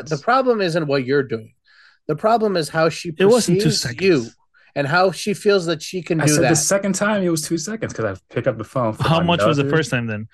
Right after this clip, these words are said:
Speaker 3: The, no, when you, when you started
Speaker 1: The first
Speaker 3: messaging
Speaker 1: time
Speaker 3: us,
Speaker 1: this year.
Speaker 3: those messages
Speaker 1: The
Speaker 3: were
Speaker 1: first time
Speaker 3: more
Speaker 1: this
Speaker 3: than
Speaker 1: year.
Speaker 3: two minutes apart, talking about her going off
Speaker 1: Yeah,
Speaker 3: and off
Speaker 1: it
Speaker 3: and
Speaker 1: was
Speaker 3: off and
Speaker 1: five
Speaker 3: off and
Speaker 1: minutes.
Speaker 3: off.
Speaker 1: The first time this year, the first time,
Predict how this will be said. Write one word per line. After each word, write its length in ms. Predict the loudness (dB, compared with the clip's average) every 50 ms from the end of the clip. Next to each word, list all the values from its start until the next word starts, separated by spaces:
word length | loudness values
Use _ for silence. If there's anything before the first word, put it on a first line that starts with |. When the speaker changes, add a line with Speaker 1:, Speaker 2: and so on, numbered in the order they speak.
| _ -20 _ _ _
Speaker 3:
The, 100 | -2 0
no, 200 | 2 2 2 2
when 180 | 2 2 2 2
you, 280 | 2 2 0 -2 -4 -4
when 280 | -2 2 2 4 4 2
you 160 | 2 0 -2
started 440 | -4 -4 -4 -4 -2 -2 -4 -4 -4
Speaker 1:
The 200 | -2 -2 -2 0
first 260 | 0 0 0 0 0
Speaker 3:
messaging 40 | 0
Speaker 1:
time 220 | 0 0 0 -2
Speaker 3:
us, 180 | -4 -8 -8 -6
Speaker 1:
this 340 | -4 -4 -4 -4 -6 -8 -8
year. 400 | -8 -6 -4 -4 -2 -2 0 2
Speaker 3:
those 220 | 2 4 4 4
messages 760 | 4 4 4 2 2 2 2 2 4 2 4 4 2 0 -2 -6
Speaker 1:
The 300 | -6 -8 -8 -8 -10 -12 -12 -6
Speaker 3:
were 180 | -2 0 2 2
Speaker 1:
first 100 | 4 4
time 80 | 4 4
Speaker 3:
more 180 | 4 4 4 4 4
Speaker 1:
this 20 | 4
Speaker 3:
than 120 | 2 0
Speaker 1:
year. 100 | -2 -4
Speaker 3:
two 140 | -2 -2 0
minutes 380 | 0 0 0 0 -2 -4 -4 -6
apart, 440 | -8 -8 -6 -8 -8 -8 -8 -14 -16 _ _ _ _ _ _ _ _ _
talking 280 | -4 -4 -2 -2 -4
about 200 | -4 -4 -4 -2 -2
her 160 | 0 -2 -2
going 300 | -2 -2 -2 -2 -2 -2
off 140 | -2 0 2
Speaker 1:
Yeah, 120 | 2 2 2
Speaker 3:
and 100 | 0 -2
off 120 | -6 -4
Speaker 1:
it 60 | -2
Speaker 3:
and 80 | 0 0
Speaker 1:
was 180 | 0 0 -2
Speaker 3:
off 60 | -2 0
and 20 |
Speaker 1:
five 80 | 0 0
Speaker 3:
off 20 | 0
and 60 | 0
Speaker 1:
minutes. 160 | 0 -2 -2 -2
Speaker 3:
off. 40 | -4
Speaker 1:
The 40 | -8
first 380 | -8 -4 -2 0 0 -2 -2 -6
time 200 | -6 -6 -6 -6
this 220 | -6 -8 -10 -10
year, 460 | -10 -8 -6 -6 -4 -6 -6 -8 -10 _ _ _ _ _ _ _ _ -16
the 60 | -8
first 300 | -2 0 0 0 2 0
time, 380 | 0 0 0 0 -4 -8 -14